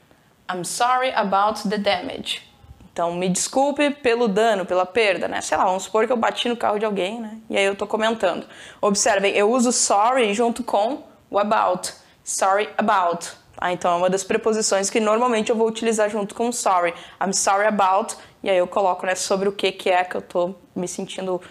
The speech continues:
ah, que eu tô pedindo desculpas. A segunda frase, então. "I'm sorry about the mess." "I'm sorry about the mess."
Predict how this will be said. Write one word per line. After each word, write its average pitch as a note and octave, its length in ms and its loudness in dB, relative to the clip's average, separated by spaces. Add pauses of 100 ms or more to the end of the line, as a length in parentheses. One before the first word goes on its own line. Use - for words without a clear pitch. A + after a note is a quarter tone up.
(220)
ah, E3 260 2
que - 60 -4
eu F3 60 -2
tô F#3+ 100 0
pedindo F#3+ 380 0
desculpas. - 800 -4 (720)
A F#3 120 0
segunda A3 400 2
frase, A3 300 0
então. C#4 480 0 (920)
"I'm G#3 120 -2
sorry A#3+ 500 2
about A3 340 2
the A3 60 2
mess." - 640 -4 (800)
"I'm F3+ 140 -4
sorry A#3 560 0
about G3+ 340 0
the G#3 80 -2
mess." - 600 -4